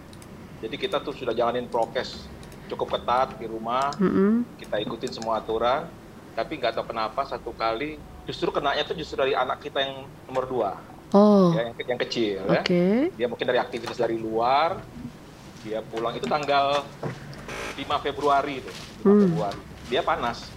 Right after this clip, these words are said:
Speaker 2: Hmm.
Speaker 1: Dia panas, kemudian dia bilang sama mamanya, "Tolong dong
Speaker 2: Hmm.
Speaker 1: di-, dipijit,"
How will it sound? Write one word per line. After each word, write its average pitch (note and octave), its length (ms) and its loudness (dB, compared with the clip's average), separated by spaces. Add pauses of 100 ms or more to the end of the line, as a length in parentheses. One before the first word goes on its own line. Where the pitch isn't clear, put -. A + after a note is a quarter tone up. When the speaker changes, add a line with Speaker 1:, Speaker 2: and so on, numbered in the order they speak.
(140)
Speaker 2:
Hmm. F#3 320 8
Speaker 1:
Dia D#3+ 160 6
panas, C3 560 4
kemudian A2+ 480 -6
dia A2 160 -2
bilang A2+ 320 -2 (640)
sama G#2+ 160 -2
mamanya, A2+ 560 0
"Tolong D3+ 320 0
dong G3+ 160 2
Speaker 2:
Hmm. F#3+ 80 -2
Speaker 1:
di-, B2+ 360 -4 (600)
dipijit," A#2 540 -2